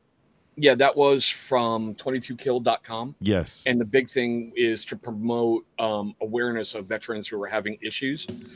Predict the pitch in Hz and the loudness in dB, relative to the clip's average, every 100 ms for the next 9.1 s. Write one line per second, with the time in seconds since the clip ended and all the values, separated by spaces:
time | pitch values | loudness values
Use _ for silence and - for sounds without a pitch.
0 | - 143 127 139 127 131 143 247 220 185 | -8 -4 2 2 0 -4 -4 -2 -4 -4
1 | 156 151 131 123 131 104 - 139 131 117 | -6 0 0 2 0 -2 -6 -8 -4 -4
2 | 107 123 113 - 110 98 87 - _ _ | -4 -4 -4 -2 -2 0 -4 -16 _ _
3 | _ 147 131 143 156 117 101 131 156 - | _ 0 0 2 2 2 0 2 2 0
4 | 143 120 117 117 110 104 - 175 117 - | -2 -2 -4 -4 -4 -2 -2 -2 -4 -6
5 | 101 101 107 113 117 131 127 107 131 - | -6 -4 -4 -4 -4 -2 -2 2 2 4
6 | 127 139 131 113 104 107 - 147 135 165 | 2 2 2 0 -2 -6 -4 -2 -2 -4
7 | - 147 143 151 160 127 147 151 127 - | -6 -2 -2 -2 -6 -4 -2 -2 -2 0
8 | 143 135 147 147 147 123 - 147 143 135 | 2 4 4 4 2 -2 -6 -6 -4 -4